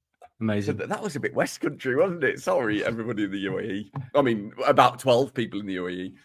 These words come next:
Speaker 2: speak
Speaker 1: Yeah.
Speaker 2: Hindi. To the automatic bird repellent system they've got on the Burj Khalifa, which just plays our podcast on a loop. So <laughs> Missus A D H D's voice scares away your Asian collared doves so they don't shit on the glass.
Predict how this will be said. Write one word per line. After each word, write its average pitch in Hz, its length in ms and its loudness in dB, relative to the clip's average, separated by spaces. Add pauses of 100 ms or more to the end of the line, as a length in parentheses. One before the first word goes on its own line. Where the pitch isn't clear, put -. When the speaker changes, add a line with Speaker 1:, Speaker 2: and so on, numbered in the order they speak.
Speaker 2:
speak - 260 -8
Speaker 1:
Yeah. 98 260 -2
Speaker 2:
Hindi. 92 140 -6 (180)
To 147 80 -2
the 151 100 6
automatic 160 680 4
bird 147 320 10
repellent 147 600 0
system 123 420 -8
they've 104 180 -6
got 90 300 0
on 110 80 -6
the 110 80 -2
Burj 120 260 4
Khalifa, 127 340 -2
which - 220 -12
just - 320 -8
plays 143 300 4
our 123 120 2
podcast 127 440 -4
on 101 80 -2
a 104 60 -2
loop. 156 360 0 (320)
So - 160 -4
<laughs> - 20 0
Missus 175 360 0
A 160 160 10
D 147 120 8
H 131 240 4
D's 127 220 -2
voice 139 320 6
scares 143 380 4
away 107 320 2 (280)
your 143 160 0
Asian 107 280 -2
collared 90 320 -4
doves 135 320 0
so 113 100 -4
they 104 100 -6
don't 104 220 -8
shit - 240 -14
on 107 100 -4
the 107 80 -4
glass. 127 520 -4